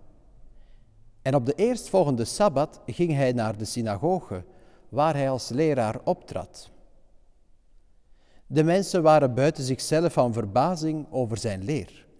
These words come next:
want hij onderrichtte hen niet zoals de schriftgeleerden,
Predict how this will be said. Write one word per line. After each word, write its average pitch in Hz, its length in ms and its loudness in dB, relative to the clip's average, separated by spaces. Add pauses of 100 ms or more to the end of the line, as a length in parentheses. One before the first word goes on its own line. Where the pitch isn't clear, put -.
(300)
want 139 320 0
hij 127 200 0
onderrichtte 123 600 -2
hen 120 400 -2 (260)
niet 220 300 -2
zoals 185 340 0
de 202 80 -4
schriftgeleerden, 120 1000 -4